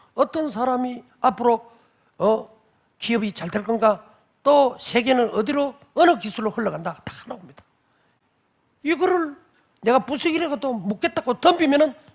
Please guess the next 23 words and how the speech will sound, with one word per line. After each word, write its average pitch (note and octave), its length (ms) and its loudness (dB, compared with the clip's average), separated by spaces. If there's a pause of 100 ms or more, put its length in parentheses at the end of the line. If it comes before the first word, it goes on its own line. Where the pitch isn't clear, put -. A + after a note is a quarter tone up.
미래 D#3 340 2
예측을 C#3 480 -6
경영하는 B2+ 460 -4
겁니다. G2+ 300 -14 (380)
간단합니다. C4+ 800 4 (680)
미래에 G3 340 -2
잘 - 160 -12
되는 B3+ 220 -6
사업을 G#3+ 420 -10
찾아야, B3 380 -12 (380)
그게 F#3 240 -8
미래 A#3 340 -6
예측 - 460 -8
경영입니다. D#3 520 -10 (460)
그거를 C#3+ 500 -4 (300)
우리가 C3+ 320 -6
스-, - 220 -20 (580)
그 - 100 0
먹을거리를 B3+ 920 2
선점을 D4+ 520 2
해서 - 320 -10 (500)
우리 A2+ 140 -12
중소기업이 G#2 720 -14